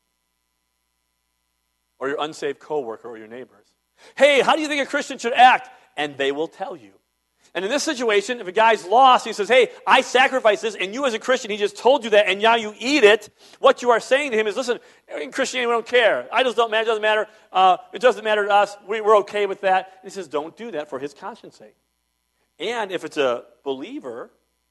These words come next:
don't do it for his conscience sake. Maybe this believer had trouble, and maybe he struggled in these areas. He says, "Hey, by the way, I gotta tell you something.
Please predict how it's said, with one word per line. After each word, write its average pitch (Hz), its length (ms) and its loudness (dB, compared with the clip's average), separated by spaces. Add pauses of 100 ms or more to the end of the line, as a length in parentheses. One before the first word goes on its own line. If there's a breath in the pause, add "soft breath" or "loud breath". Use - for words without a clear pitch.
(200)
don't 190 160 -12
do 220 60 -14
it 220 60 -12
for 208 100 -20
his 233 140 -14
conscience 117 400 -20
sake. 104 180 -20 (800 soft breath)
Maybe 180 120 -4
this 214 120 -6
believer 196 260 -8
had 202 120 -2
trouble, 190 440 -2
and 139 80 -10
maybe 180 180 -4
he 208 100 -14
struggled 202 380 -4
in 170 40 -12
these 151 140 -10
areas. 185 280 -6
He 135 80 -18
says, 131 160 -18
"Hey, 175 160 -10
by 160 160 -6
the 160 100 -10
way, 165 80 -6
I 143 60 -8
gotta 143 140 -12
tell 170 120 -10
you 165 60 -14
something. 127 280 -18